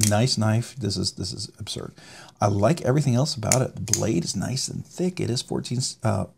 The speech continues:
four, no, Nitro V, I think it is. Was it Nit-, Nitro V? I think it's Nitro V. Yeah,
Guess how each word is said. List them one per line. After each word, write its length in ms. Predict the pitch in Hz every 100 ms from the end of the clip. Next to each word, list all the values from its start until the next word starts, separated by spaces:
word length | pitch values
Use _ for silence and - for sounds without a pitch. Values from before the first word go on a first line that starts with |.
| _ _
four, 220 | - - - 135
no, 140 | 113
Nitro 320 | 104 160 135
V, 200 | 113 170 101
I 80 |
think 180 | 107 101
it 80 | -
is. 160 | - -
Was 180 | 175
it 60 | 185
Nit-, 300 | 175 202 -
Nitro 300 | 151 180 170
V? 220 | 175 196 -
I 60 |
think 180 | 127 175
it's 80 | -
Nitro 240 | - -
V. 180 | - - - _ - - _ _ _ _ _ _ _ _ _ _ _ -
Yeah, 140 | 131